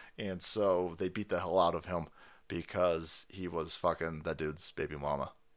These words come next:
That's had nothing at all. Surprise! Surprise! The mainstream media press lied to us. Surprise! Surprise! Surprise! Holy hell. They ain't ever gonna apologize, by the way. They just slandered an entire race.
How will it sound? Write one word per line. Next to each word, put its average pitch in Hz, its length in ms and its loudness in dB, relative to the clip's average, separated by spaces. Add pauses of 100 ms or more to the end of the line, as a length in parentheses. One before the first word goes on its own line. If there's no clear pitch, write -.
(300)
That's - 420 -10 (200)
had 80 140 -6
nothing 80 340 -2
at 85 100 0
all. 73 180 4
Surprise! 202 600 12 (440)
Surprise! 170 540 12 (240)
The 160 80 -4
mainstream 160 280 8
media 143 160 6
press 135 260 8
lied 113 200 10
to 92 120 0
us. - 260 0
Surprise! 135 520 8 (240)
Surprise! 117 520 6 (300)
Surprise! 104 540 2 (600)
Holy 104 300 4
hell. 104 220 4 (760)
They 160 140 10
ain't 160 80 12
ever 160 160 12
gonna 147 160 10
apologize, 113 480 8
by 92 100 6
the 90 80 4
way. 87 160 4 (840)
They 143 80 2
just 143 200 8
slandered 160 640 10
an 131 120 6
entire 143 480 10
race. 139 640 12